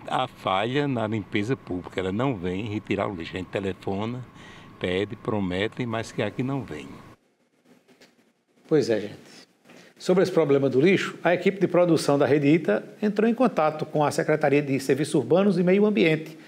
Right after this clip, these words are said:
Speaker 2: A sesuma informou que vai enviar uma equipe hoje até o local. Agora, como o, o cidadão falou, né? Muitas vezes o que é? Você sabe o dia que vai passar o carro do lixo aí, aí pega o lixo, ah, tem um terreno ali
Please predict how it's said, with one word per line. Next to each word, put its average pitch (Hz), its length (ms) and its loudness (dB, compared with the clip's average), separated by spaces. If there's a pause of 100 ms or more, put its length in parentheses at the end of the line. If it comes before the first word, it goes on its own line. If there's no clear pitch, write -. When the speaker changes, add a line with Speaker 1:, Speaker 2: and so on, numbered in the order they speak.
(420)
Speaker 2:
A 131 80 0
sesuma 170 380 2
informou 170 480 2
que 180 140 2
vai 185 240 4
enviar 180 320 4
uma 185 120 4
equipe 165 460 0
hoje 143 300 6
até 151 180 0
o 143 60 4
local. 143 440 0 (300)
Agora, 175 220 4
como 185 240 2
o, 156 460 2
o - 40 -4
cidadão 170 380 0
falou, 175 340 4
né? 135 220 0 (260)
Muitas 202 320 4
vezes 214 380 4
o 247 80 0
que 294 80 2
é? 180 320 0 (240)
Você 175 260 0
sabe 277 400 2
o 311 80 6
dia 196 500 6
que 165 400 2
vai 143 220 2
passar 160 520 2
o 208 80 2
carro 196 260 2
do 190 120 4
lixo 175 300 4
aí, 160 400 4 (380)
aí 190 160 4
pega 208 320 2
o 220 40 6
lixo, 202 460 4
ah, 269 180 4
tem 269 160 2
um 254 80 4
terreno 214 440 4
ali 240 680 4